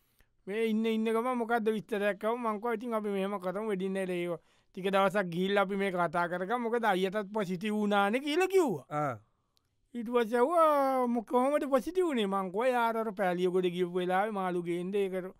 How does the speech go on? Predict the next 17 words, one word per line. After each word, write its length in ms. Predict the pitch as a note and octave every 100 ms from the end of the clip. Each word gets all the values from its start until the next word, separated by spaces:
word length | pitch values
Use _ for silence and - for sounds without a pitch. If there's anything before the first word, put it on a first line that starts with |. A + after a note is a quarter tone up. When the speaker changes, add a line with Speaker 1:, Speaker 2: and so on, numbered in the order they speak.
| _ _ _
Speaker 1:
මොකද්ද 320 | F#3 E3 E3+
සම්බන්ධයක් 680 | D#3+ F3 E3+ F3+ F3 F3+ F3
වෙලා 200 | G3+ E3+
පොසිටිව් 420 | D#3 C#3+ D3 E3
වුණේ 200 | E3 A3
දැන් 280 | G3+ D3+ D3
ඒක 120 | F3
ඉවරයි" 460 | A#3 G3 F#3+ A3 C#4+
කියලා. 320 | E4 G3+ C3 _
Speaker 2:
මාළු 280 | C3 C#3+
කඩේ 240 | D3+ D#3 D#3+
පොකුර? 280 | E3 D#3 A#2+ F#2 _
Speaker 1:
මාළු 320 | C#3+ D3 D#3+
කඩේ 280 | E3+ E3 F#3
පොකුරේ 380 | F3+ E3+ F#3+
වෙම 240 | G#3+ G#3 G3+
කියලා. 400 | B3 D#4+ F#3+ B2